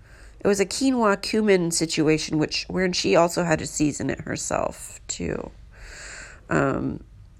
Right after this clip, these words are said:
so that, so, you know, salt, it's not such a bad thing if you use it in moderation.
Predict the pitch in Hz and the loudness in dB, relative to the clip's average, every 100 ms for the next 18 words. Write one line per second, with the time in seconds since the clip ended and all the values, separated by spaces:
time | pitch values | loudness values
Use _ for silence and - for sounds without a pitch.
0 | - - 175 - 113 - - 165 165 190 | -8 2 4 4 -2 -8 -4 0 2 4
1 | 180 165 - - - - - 208 233 - | 4 4 0 -8 -20 -2 2 4 4 2
2 | - 175 196 214 - 214 190 185 185 202 | 0 -2 0 0 0 -4 0 2 2 2
3 | 202 165 160 170 170 180 180 170 160 160 | -2 -2 -2 0 0 0 0 -2 0 2
4 | 165 151 156 165 - 139 80 | 2 2 0 -2 -2 -2 -4